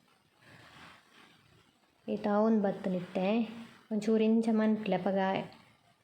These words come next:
ಪೊತ್ಪಂದಿನ ರೀತಿಂದ ಅಡಿಗೆ ಪೊತ್ತು ಸೋಕ್ ಕಾಯುಂಡವು. ಲಾಯ್ಕ್ ಇಂಚ ಕಾಯುಡು. ಫುಲ್ಲು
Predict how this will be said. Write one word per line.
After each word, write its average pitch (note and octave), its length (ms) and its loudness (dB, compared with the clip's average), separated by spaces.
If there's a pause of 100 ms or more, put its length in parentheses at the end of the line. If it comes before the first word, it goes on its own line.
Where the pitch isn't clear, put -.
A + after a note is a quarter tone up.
(180)
ಪೊತ್ಪಂದಿನ G#3+ 480 0 (100)
ರೀತಿಂದ G#3 460 0 (100)
ಅಡಿಗೆ G3+ 340 -2
ಪೊತ್ತು G3 240 -2
ಸೋಕ್ A3 440 -2
ಕಾಯುಂಡವು. G3 680 0 (3500)
ಲಾಯ್ಕ್ G#3+ 440 0
ಇಂಚ G#3 160 0
ಕಾಯುಡು. G3+ 760 0 (840)
ಫುಲ್ಲು G#3+ 480 0